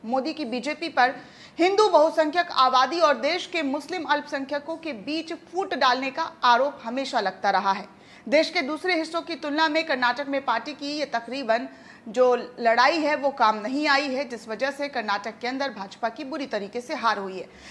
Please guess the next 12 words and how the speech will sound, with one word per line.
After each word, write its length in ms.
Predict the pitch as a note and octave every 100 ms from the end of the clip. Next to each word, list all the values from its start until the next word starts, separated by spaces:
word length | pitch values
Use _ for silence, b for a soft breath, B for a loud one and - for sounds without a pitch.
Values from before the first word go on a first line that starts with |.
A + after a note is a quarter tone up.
| B
इसी 180 | D#4+ G#4
तरीके 360 | G#4 F#4+ F#4+
से 100 | G4+ G4+
तमाम 420 | F4 D#4+ E4 F4+
अखबारों 460 | E4 D#4+ C4 C#4+ D#4+
ने 140 | D#4+
दोस्तों 840 | C4+ C4+ C4 A#3+ B3+ - - - B3+
मोदी 280 | D4 D4
की 180 | D#4+ D#4+ C4
हार 340 | A3+ C4 D#4+ E4+
को 200 | C#4+ C#4+
अपने 360 | D4 C#4+ A#3